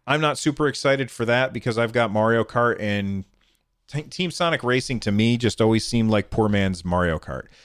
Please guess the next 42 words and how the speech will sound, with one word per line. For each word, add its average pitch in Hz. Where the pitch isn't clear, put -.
Uh, 120
but 131
there 180
you 165
go. 151
Those 139
are 151
games 139
that 127
are 127
on 127
sale 127
through 117
Sega 117
Publisher. 123
I 107
think 180
there's 214
some 127
real 123
gems 113
in 110
there 104
that 98
you 92
should -
check -
out. 110
Uh, 92
but, 104
uh, 104
now, 123
now 131
you 147
know, 147
and 110
knowing's 117
half 120
the 98
battle. 120
Go 110
Joe. 123